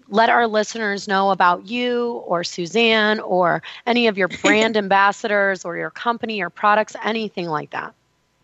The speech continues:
Speaker 2: Um, no, I think you pretty much, well, I can't think of anything right now. I'm just really grateful for the time, um, to talk about Canasmack,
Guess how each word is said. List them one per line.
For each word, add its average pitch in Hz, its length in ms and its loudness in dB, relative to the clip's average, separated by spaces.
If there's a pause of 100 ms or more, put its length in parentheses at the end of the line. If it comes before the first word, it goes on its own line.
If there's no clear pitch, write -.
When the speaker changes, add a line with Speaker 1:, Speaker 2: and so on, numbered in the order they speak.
(560)
Speaker 2:
Um, 392 320 6 (180)
no, 339 120 0
I 466 200 -2
think - 220 2
you 554 80 -4
pretty 427 240 0
much, - 480 2
well, 214 320 2
I 262 80 2
can't 311 380 -4
think 269 260 -2
of 254 100 0
anything 285 380 0
right 285 180 4
now. 285 320 2
I'm 240 160 2
just 262 240 -4
really 240 260 4
grateful 214 460 -2
for 214 400 4
the 202 140 0
time, 190 640 -2 (120)
um, 190 360 2
to - 100 -8
talk - 340 -2
about 190 300 0
Canasmack, 190 720 0